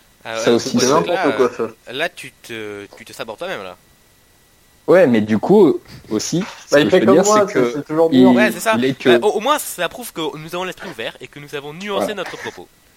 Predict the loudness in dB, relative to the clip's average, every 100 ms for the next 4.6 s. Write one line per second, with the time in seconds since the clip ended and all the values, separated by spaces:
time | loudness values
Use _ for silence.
0 | _ _ _ _ 0 2 4 2 -2 -4
1 | -6 4 6 6 2 -4 -2 -2 -2 2
2 | 2 4 2 2 2 2 4 4 4 2
3 | 4 4 4 6 4 2 -2 2 2 2
4 | 0 2 4 4 2 0